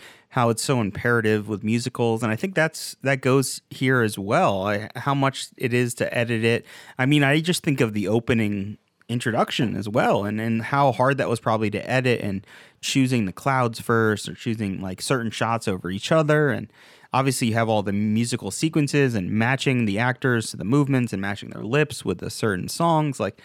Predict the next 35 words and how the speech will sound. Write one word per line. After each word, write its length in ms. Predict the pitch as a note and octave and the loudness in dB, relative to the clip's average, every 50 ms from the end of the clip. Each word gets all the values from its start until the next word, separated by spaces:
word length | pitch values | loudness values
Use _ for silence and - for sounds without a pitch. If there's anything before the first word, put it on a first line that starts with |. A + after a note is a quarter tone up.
| - - - - _ _ | -20 -20 -20 -20 _ _
there's 180 | - G#3 A3+ | 2 4 4
a 60 | F#3+ D3 | 4 4
lot 400 | A#2+ A2+ A2+ A#2 B2+ C3+ - - | 2 2 2 4 4 2 2 2
that 100 | C#3 A#2 | 0 0
goes 300 | G#2+ A2+ A2 A2+ A2 A2+ | 4 4 4 4 4 2
into 400 | A2 A#2 A2 - B2 A2 G#2 - | 0 0 0 0 0 0 0 0
editing, 400 | G#2 G#2+ G#2+ A2 A2+ B2+ B2 A#2+ | -2 -2 -2 0 0 0 0 0
especially 720 | G#2 G2 - - - - - A#2 C3 C3 - C3+ B2+ B2 | -2 -4 -6 -10 -6 -2 0 2 2 2 0 0 0 2
when 120 | A#2+ A2+ | 2 2
you 120 | G#2+ G#2 F#2 | 0 0 0
add 280 | F#2 G#2+ G#2+ G#2 G#2+ | -2 -2 -2 -2 -2
music 440 | A2 G#2 G#2 G#2+ G#2 - A#2 A2+ - | -2 0 0 0 0 -2 -4 -2 0
into 280 | A2+ A2+ - - A#2+ A#2+ | -2 -2 0 0 0 2
it. 200 | B2 A#2+ - - - - - - - - - | 2 0 -2 -4 -12 -20 -20 -20 -20 -12 -4
And 140 | B2 A#2+ A#2+ | 0 2 2
then 180 | A#2 A2+ G#2+ G#2+ | 2 2 2 2
not 160 | A#2+ D#3 F#3+ | 2 2 2
only 160 | E3+ B2 G#2 | 2 2 2
that, 220 | G2 A2 A#2+ B2 A#2 | 2 0 0 0 0
when 120 | A#2 G#2+ | 0 -2
you 80 | G2+ - | -2 0
add 260 | G2 G#2 G#2+ G#2+ A2+ | 0 0 0 0 0
it 200 | G#2 - - - | -2 -4 -6 -8
to 340 | - - A2 G2+ F#2+ F#2 - - | -4 -2 0 0 0 -2 -4 -2
on-scene 540 | - A#2 A2+ A#2 A#2 - - B2 A2+ G#2+ G2+ | 0 0 2 2 0 0 0 0 0 0 0
locations 720 | F#2 - - - D#3+ E3+ F3+ - - D#3+ D3+ D3 C#3+ - | -2 -4 -4 -2 0 0 0 0 0 0 0 0 0 0
where 140 | - A#2 G#2 | 0 0 0
the 140 | G2 G2+ G2+ | 0 -2 -4
environment 640 | F#2+ F2 A2 A2 A#2+ C3+ C#3+ D3+ D3+ C#3+ C#3+ C#3 | -4 -4 -2 0 0 2 2 2 0 0 0 0
can 140 | - C#3+ C#3 | 0 -2 -2
change, 540 | C3 - D3 C3+ C#3 C3+ C3+ C3+ C3+ - - | 0 2 2 2 2 2 2 0 -2 -4 -2
you 60 | C3 | -2
know, 120 | C3 C3 G2 | 0 0 0
I 120 | G#2+ B2+ | 0 0
think 300 | - E3+ D#3+ C3+ - - | 0 0 -2 -2 -4 -10